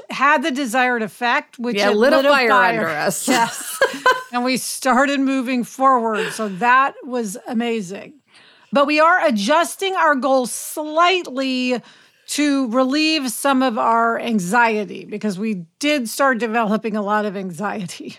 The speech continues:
Speaker 2: Yes, you called me last week and you said, "So I've had a thought. My thought is, should we not actually finish all of the writing of the book by Christmas, but finish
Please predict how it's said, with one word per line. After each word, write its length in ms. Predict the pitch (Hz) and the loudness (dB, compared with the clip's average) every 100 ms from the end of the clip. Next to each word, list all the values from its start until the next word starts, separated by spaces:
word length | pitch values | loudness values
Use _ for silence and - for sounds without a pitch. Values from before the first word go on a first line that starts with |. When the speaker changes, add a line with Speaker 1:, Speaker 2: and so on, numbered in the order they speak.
| _ | _
Speaker 2:
Yes, 420 | 208 180 - - | -2 -2 -2 -8
you 280 | 202 269 285 | -2 -2 -2
called 560 | 311 277 226 196 185 | 2 6 6 4 2
me 480 | 190 190 180 170 170 - | -2 -2 -2 -2 -4 -2
last 520 | 214 202 220 254 - | 2 4 2 0 -6
week 540 | 208 180 170 - - _ _ - _ - | -4 -4 -6 -14 -20 _ _ -20 _ -10
and 140 | 185 | -6
you 100 | 185 | -4
said, 320 | 190 185 180 - _ | -2 -2 -2 -10 _
"So 160 | - 415 | -2 2
I've 260 | 453 427 | 2 2
had 260 | 381 466 466 | 4 4 4
a 40 | |
thought. 920 | 453 _ - 202 113 - _ - - _ _ _ - _ - | -2 _ 0 0 0 -6 _ -8 -8 _ _ _ -20 _ -2
My 300 | 254 302 320 | 2 4 2
thought 600 | - _ 403 480 523 494 | -2 _ 2 4 4 0
is, 600 | - 214 185 165 196 226 | 2 2 2 -2 -2 -4
should 380 | - - 339 320 | -4 -2 -2 -2
we 180 | 339 339 | 0 0
not 560 | 320 320 339 381 381 339 _ _ - | 0 0 2 4 2 0 _ _ -2
actually 480 | 294 339 - 302 | -2 -2 -6 -6
finish 380 | 294 262 262 254 - - | -4 -2 -2 -4 -6 2
all 240 | 220 220 | 4 4
of 200 | 214 185 | 2 -2
the 120 | 185 | -4
writing 760 | 180 165 170 233 392 381 285 220 | -4 -6 -2 0 2 2 0 0
of 200 | 185 170 | -4 -6
the 60 | 170 | -6
book 320 | 160 156 - | -6 -8 -14
by 300 | 190 180 190 | -10 -4 -4
Christmas, 500 | 180 185 170 170 160 | -4 -10 -10 -10 -10
but 280 | - 202 - | -4 -4 -4
finish 640 | - - 247 226 220 - | -10 -2 0 2 0 -4